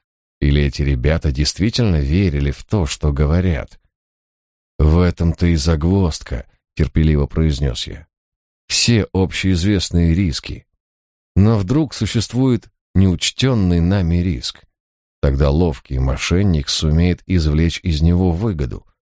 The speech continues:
"Ох, Брэд!" воскликнула Сьюзен, вскакивая на ноги. "Он меня пугает".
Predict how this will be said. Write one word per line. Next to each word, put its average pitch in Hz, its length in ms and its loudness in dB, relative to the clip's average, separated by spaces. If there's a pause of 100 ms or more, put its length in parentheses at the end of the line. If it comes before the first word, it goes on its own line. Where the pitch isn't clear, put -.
(600)
"Ох, 95 300 2
Брэд!" 117 560 -2 (320)
воскликнула 78 580 0
Сьюзен, 104 540 0
вскакивая 85 560 -2
на 87 140 0
ноги. 67 300 -6 (400)
"Он 92 180 4
меня 110 220 2
пугает". 147 520 -4